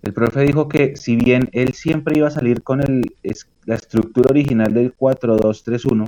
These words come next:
que es el que estamos acostumbrados nosotros, él dice que él ha practicado varios modelos o varias alternativas a ese cuatro dos tres uno. Él mencionó jugar con dos delanteros, que serían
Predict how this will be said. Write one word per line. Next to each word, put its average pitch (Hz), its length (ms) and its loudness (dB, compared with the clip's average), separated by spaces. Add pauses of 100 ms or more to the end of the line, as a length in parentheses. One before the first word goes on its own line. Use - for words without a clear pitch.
(100)
que 107 80 -10
es 110 40 -10
el 110 80 -10
que 120 100 -10
estamos 104 320 -8
acostumbrados 98 540 -4
nosotros, 107 540 -8 (920)
él 113 140 0
dice 143 280 2
que 160 80 0
él 151 100 2
ha 147 80 0
practicado 123 640 0
varios 139 300 0
modelos 123 680 0 (540)
o 110 140 2
varias 120 420 4
alternativas 131 1120 0
a 110 160 0
ese 123 560 -4
cuatro 120 300 -4
dos 113 180 -4
tres 117 180 -6
uno. 113 240 -2 (800)
Él 131 180 4
mencionó 156 440 2
jugar 127 380 2
con 160 160 -4
dos 160 160 0
delanteros, 160 520 -2
que 135 100 -14
serían 113 240 -4